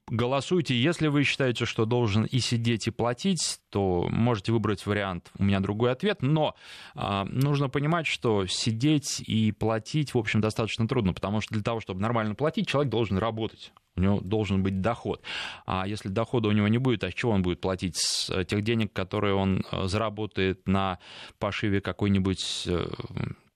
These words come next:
одежды для школьников, которые трудом занимаются, или еще какой-то другой спецодежды, много он там не заработает и, соответственно, много не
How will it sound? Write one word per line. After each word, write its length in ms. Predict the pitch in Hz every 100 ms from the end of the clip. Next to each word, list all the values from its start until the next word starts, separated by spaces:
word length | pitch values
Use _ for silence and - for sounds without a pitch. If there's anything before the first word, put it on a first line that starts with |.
| - -
одежды 500 | 104 110 117 110 107
для 640 | 101 101 101 98 95 87 - - - - -
школьников, 580 | - 127 117 104 104
которые 340 | - 98 101 104
трудом 360 | 117 123 170
занимаются, 640 | 120 101 98 87 82 - -
или 420 | 50 - - - - - - - _
еще 320 | 104 101 -
какой-то 300 | 135 98 92
другой 320 | 92 110 107 101
спецодежды, 680 | - 95 92 87 85 85
много 280 | 90 113 151
он 100 | 151
там 140 | 143 143
не 80 |
заработает 640 | 127 123 101 92 90 - -
и, 120 | 87
соответственно, 480 | 92 - 107 107 90
много 320 | 87 90 90
не 280 | 90 87 90